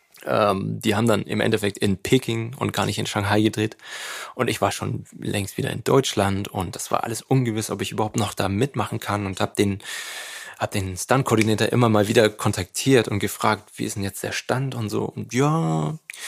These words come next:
ähm, ich glaub, wir drehen bald, aber du bist jetzt wieder in Deutschland und,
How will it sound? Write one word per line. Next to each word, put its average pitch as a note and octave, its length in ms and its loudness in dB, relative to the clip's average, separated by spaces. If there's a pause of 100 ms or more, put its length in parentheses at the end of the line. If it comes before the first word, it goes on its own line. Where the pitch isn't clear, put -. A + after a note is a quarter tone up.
(340)
ähm, F#2 420 -6
ich - 80 -18
glaub, G#2+ 220 -2
wir A2+ 80 0
drehen C#3 320 2
bald, A#2+ 320 6
aber G2 320 2 (640)
du A2 100 -6
bist G#2 160 -8
jetzt - 180 -6
wieder G#2+ 120 -4
in G2 80 -4
Deutschland A#2+ 500 2
und, G2+ 280 -2